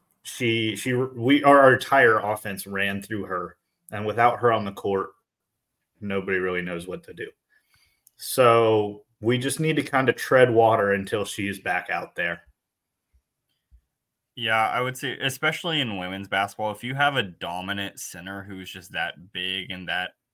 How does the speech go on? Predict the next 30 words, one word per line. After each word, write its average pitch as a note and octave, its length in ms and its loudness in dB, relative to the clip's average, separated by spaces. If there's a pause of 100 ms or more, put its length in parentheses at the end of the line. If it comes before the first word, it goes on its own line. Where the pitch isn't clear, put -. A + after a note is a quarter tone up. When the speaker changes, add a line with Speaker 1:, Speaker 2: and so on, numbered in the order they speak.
(420)
Speaker 2:
good, A2 460 -8 (800)
it A2+ 160 -2
is G2+ 400 -4 (200)
so G#2 520 -4
detrimental F2+ 800 -10
to - 180 -16
your F#2 280 -10
entire F#2 520 -6
team F2+ 440 -10
composition, F#2 920 -10 (260)
to - 120 -14
your F#2 320 -8
paint A2 360 -6
defense, A2 560 -6
to - 120 -12
your F2 300 -6
offense G#2 640 -6
in F#2+ 120 -10
the F2+ 80 -12
half F#2+ 360 -6
court G#2+ 380 -6 (380)
when G2+ 180 -6
you G2 140 -4
lose F#2 360 -6
a G2+ 60 -6
player F2 420 -8
like E2+ 280 -10 (220)
Sedona F2+ 420 -10
Prince. - 560 -8 (280)
So F#2 420 -4